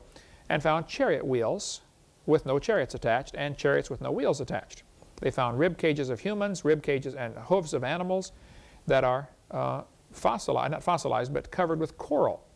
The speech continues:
You can go to the museum in Cornersville, Tennessee, south of Nashville, about fifty miles.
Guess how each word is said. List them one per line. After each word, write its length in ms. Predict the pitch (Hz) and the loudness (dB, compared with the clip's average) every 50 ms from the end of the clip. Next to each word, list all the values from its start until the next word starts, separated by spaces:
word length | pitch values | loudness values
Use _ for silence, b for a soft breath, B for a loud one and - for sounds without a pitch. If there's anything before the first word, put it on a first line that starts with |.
| - - B B B B B B B B | -20 -20 B B B B B B B B
You 120 | - 202 208 | 0 0 2
can 100 | 202 180 | 4 4
go 120 | 190 185 | 4 4
to 120 | - - 165 | 4 2 0
the 160 | 139 139 131 | 0 0 0
museum 500 | 135 139 139 131 123 180 220 202 165 151 | 0 0 0 0 0 0 0 0 0 -2
in 100 | 143 131 | -4 -4
Cornersville, 480 | - - 175 170 160 139 131 139 127 - | -2 -2 -2 0 0 0 0 0 0 2
Tennessee, 460 | - 208 226 185 - - 127 120 131 | 0 -2 -4 -2 -2 0 0 0 0
south 300 | - - 139 139 123 - | 0 -2 -2 -2 0 -2
of 100 | 127 143 | -4 -4
Nashville, 460 | 135 143 165 170 - - - 127 120 | -4 -4 -4 -4 -4 0 0 0 2
about 200 | 120 123 - - | 0 -2 -2 -4
fifty 200 | 135 120 - 127 | -4 -6 -6 -6
miles. 360 | 117 117 113 123 165 190 - | -6 -4 -2 -2 -4 -4 -8